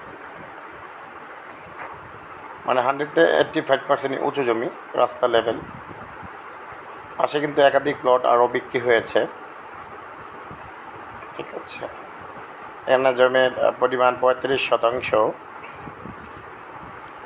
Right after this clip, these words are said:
আপনি চাইলে পরবর্তীতে বাড়াতে পারবেন, কিন্তু এখান থেকে ভেঙে বিক্রি করার কোনো সুযোগ নেই, আগেই বলছি। নিতে হলে সর্বনিম্ন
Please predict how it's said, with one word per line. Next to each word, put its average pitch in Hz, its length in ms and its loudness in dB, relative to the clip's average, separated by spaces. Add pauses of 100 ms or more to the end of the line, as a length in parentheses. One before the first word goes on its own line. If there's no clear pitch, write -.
(220)
আপনি 131 200 -4
চাইলে 139 260 6
পরবর্তীতে 147 480 2
বাড়াতে 127 340 6
পারবেন, 117 440 4 (2500)
কিন্তু 143 200 2
এখান 151 180 6
থেকে 147 140 4
ভেঙে 147 380 4
বিক্রি 151 260 2
করার 139 180 6
কোনো 127 160 2
সুযোগ 117 320 0
নেই, 104 200 -2
আগেই 113 260 0
বলছি। 107 440 -4 (800)
নিতে 151 200 4
হলে 180 200 6
সর্বনিম্ন 175 640 4